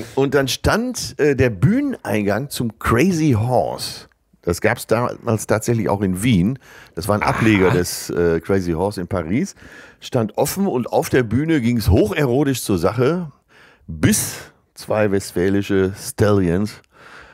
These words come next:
Speaker 1: äh, meinten, sie müssten auch da in Unterhose auf die Bühne springen.
Speaker 2: Äh, oh Gott, ihr, ihr seid <laughs>
Speaker 1: Ja, und, äh, die Rausschmeißer, so, <laughs> so echte Schläger vom Crazy Horse, haben uns wirklich durch halb Wien verfolgt.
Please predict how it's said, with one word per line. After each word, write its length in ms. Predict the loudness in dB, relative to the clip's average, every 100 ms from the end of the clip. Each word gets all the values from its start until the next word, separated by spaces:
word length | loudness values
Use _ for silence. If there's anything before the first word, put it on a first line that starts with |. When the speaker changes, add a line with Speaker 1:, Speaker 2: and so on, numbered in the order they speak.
| _ _ 2
Speaker 1:
äh, 160 | 2 4
meinten, 340 | 2 2 2
sie 120 | 0
müssten 300 | 2 0 -2
auch 380 | 0 0 0 -2
da 220 | 0 0 -2
in 140 | -2
Unterhose 560 | 0 2 2 4 2 2
auf 80 |
die 140 | 0 0
Bühne 260 | 0 0
springen. 520 | 0 -2 -4 -4 -6 -10 -20 -20 -16 -16 -8 -4
Speaker 2:
Äh, 140 | -4 -2
oh 160 | -6 -4
Gott, 280 | 0 0 0 -6
ihr, 300 | 0 0 0
ihr 180 | 0 2
seid 240 | 2 2 0 0
<laughs> 140 | 2
Speaker 1:
Ja, 220 | 2 2 0
und, 100 | 0 2 0 0
äh, 120 | 0 2
die 80 | 0
Rausschmeißer, 720 | 2 2 2 -2 0 0 0 -2
so, 200 | 0 0
<laughs> 140 | 2 2
so 200 | 2 2
echte 340 | 0 0 -2
Schläger 480 | 0 0 0 0 -4 -6 -20 -20
vom 300 | -6 -6 -6
Crazy 300 | -4 -2 0
Horse, 180 | -2 -4 -12 -10 -2
haben 160 | 0
uns 100 | 2
wirklich 260 | 0 0 0
durch 220 | 2 2
halb 260 | 2 0 0
Wien 180 | -2 0
verfolgt. 560 | -2 -2 -4 -4 -6